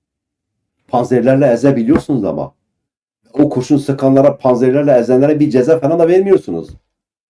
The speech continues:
Vallahi hatta onunla da yetinmiyorsunuz. Kameralar karşısında hatırlıyorsunuz değil mi? Kameralar karşısında siz Nevroz'a giden Kürt gençlerini alıp kameralar karşısında kollarını bile kır-, kır-, kırdınız yani. Sizin hassasiyetiniz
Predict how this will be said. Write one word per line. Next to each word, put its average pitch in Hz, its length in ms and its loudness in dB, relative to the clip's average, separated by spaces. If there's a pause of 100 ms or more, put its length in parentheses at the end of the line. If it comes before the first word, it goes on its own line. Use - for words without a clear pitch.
(100)
Vallahi 165 300 4
hatta 170 180 2
onunla 170 180 2
da 175 60 2
yetinmiyorsunuz. 160 760 -2
Kameralar 156 500 2
karşısında 139 460 -2
hatırlıyorsunuz 143 640 -2
değil 214 120 2
mi? 110 220 -4 (600)
Kameralar 156 520 2
karşısında 139 580 0
siz - 320 -4 (440)
Nevroz'a 139 460 2
giden 151 280 0
Kürt - 200 -6
gençlerini 143 380 0
alıp 151 240 0
kameralar 160 500 0
karşısında 131 440 -2
kollarını 135 460 2
bile 170 160 2 (220)
kır-, 165 400 0
kır-, 160 260 -4
kırdınız 175 440 0
yani. 117 360 -2 (640)
Sizin 117 260 -2
hassasiyetiniz 101 880 -4